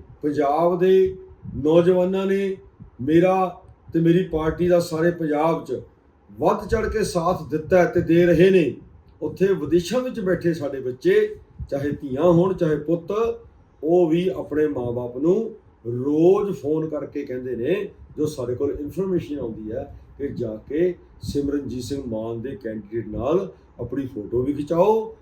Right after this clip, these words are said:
ਫੰਡ ਵੀ ਦੇ ਕੇ ਆਓ ਤੇ ਉਹ ਇਸ ਲਈ,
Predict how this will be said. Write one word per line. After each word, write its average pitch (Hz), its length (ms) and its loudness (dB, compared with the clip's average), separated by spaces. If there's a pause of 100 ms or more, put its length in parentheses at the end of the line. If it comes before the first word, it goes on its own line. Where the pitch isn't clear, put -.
(180)
ਫੰਡ 160 280 2
ਵੀ 226 140 0
ਦੇ 190 180 2
ਕੇ 196 160 0
ਆਓ 208 440 2 (240)
ਤੇ 165 160 2 (140)
ਉਹ 156 520 -2 (380)
ਇਸ 160 220 -2
ਲਈ, 139 520 0